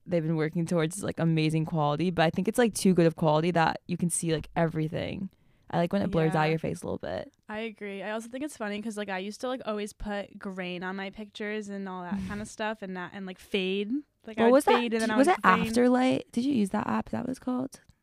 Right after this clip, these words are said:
Speaker 2: I don't know. I think I just
Speaker 1: Were you always a
Speaker 2: used
Speaker 1: VSCO girl?
Speaker 2: VSCO, yeah. I think so. But, you know, like, the f-, yeah, fade effects, grain effects, whatever. But, so I'm like, "Oh, like, what's the point of a dispo?" But then I feel like there's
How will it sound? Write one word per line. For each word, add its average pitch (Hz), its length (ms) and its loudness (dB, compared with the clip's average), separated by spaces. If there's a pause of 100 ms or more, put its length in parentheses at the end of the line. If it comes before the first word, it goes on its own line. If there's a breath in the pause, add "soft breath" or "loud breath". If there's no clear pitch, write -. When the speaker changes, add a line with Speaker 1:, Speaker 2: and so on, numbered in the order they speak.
(240)
Speaker 2:
I 208 60 -10
don't 302 180 0
know. 196 260 -2
I - 120 -12
think 208 160 -10
I 247 60 -4
just 359 160 -8
Speaker 1:
Were 208 60 4
you 214 80 6
always 185 200 6
a 190 60 4
Speaker 2:
used 160 200 0
Speaker 1:
VSCO 175 140 2
girl? 185 300 2
Speaker 2:
VSCO, 208 500 -10
yeah. 202 360 -10 (560)
I 214 80 -10
think 247 200 -10
so. 196 460 -6
But, 190 220 -8
you 208 100 -10
know, 190 100 -6
like, 190 140 -8
the 196 80 -14
f-, - 120 -20
yeah, 202 200 -8
fade 220 220 -8
effects, 214 480 -8
grain 185 240 -10
effects, 190 360 -12
whatever. 175 480 -8
But, 190 220 -10 (580)
so - 140 -8
I'm 226 60 -2
like, 226 140 -4
"Oh, 226 140 2
like, 208 160 -2
what's 208 160 -6
the 214 60 -12
point 202 220 -8
of 190 60 -8
a 185 60 -8
dispo?" 180 380 -12
But 196 100 -10
then 311 140 0
I 262 80 -2
feel 233 160 -6
like 202 100 -8
there's 196 160 -4